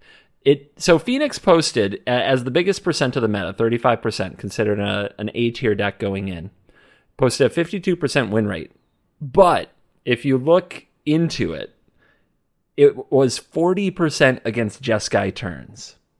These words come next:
which was the second most played deck and the highest portion of the winner's metagame.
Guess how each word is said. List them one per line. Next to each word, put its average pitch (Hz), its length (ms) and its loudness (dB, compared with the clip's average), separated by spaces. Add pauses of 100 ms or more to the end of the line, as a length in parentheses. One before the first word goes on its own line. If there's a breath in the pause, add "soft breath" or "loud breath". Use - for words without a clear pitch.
(160)
which - 220 -4
was 123 440 2 (260)
the 120 140 -4
second 185 320 0
most 190 240 -2
played 170 220 2
deck 117 320 -2
and 120 160 0
the 113 60 -2
highest 127 400 -4
portion 107 360 0
of 98 180 -8
the 98 60 -4
winner's 98 460 -6
metagame. 92 580 -10